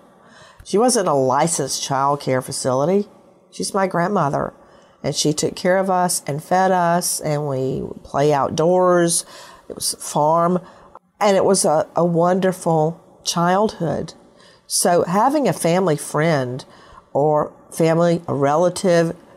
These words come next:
with your child while you're at work, that happens all over the world. And that is what Stephanie Reichert did. Stephanie, I mean, t-, in your mind, McKinley Sloan Hernandez was running a, a home care for children, right?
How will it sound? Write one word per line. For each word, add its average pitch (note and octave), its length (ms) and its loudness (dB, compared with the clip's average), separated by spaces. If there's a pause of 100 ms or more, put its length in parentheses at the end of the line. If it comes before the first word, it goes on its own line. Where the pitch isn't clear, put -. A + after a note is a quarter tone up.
(320)
with D3+ 440 0
your E3+ 120 0
child D#3+ 440 0
while C#3 140 2
you're D3+ 220 2
at D3 100 0
work, F3+ 420 0 (420)
that G3+ 160 2
happens F3 380 0
all F#3 400 0
over F3+ 540 2
the D3+ 220 0
world. D3+ 640 2 (280)
And E3 220 2
that E3+ 400 2
is A3 200 0
what - 140 0
Stephanie D#3+ 720 0
Reichert C#3 640 -2
did. G#3+ 380 0 (280)
Stephanie, B3+ 600 2
I - 80 0
mean, G#3 380 0 (500)
t-, - 160 -2
in G#3+ 160 4
your B3 160 4
mind, A#3+ 480 2
McKinley C4+ 380 2
Sloan A3+ 260 0
Hernandez F3+ 840 2 (200)
was F#3 200 2
running C4+ 480 2
a, A3 300 2
a G#3 160 2
home B3+ 320 2
care D#4 380 2
for A#3 180 -2
children, C#4 420 2
right? D#3+ 400 0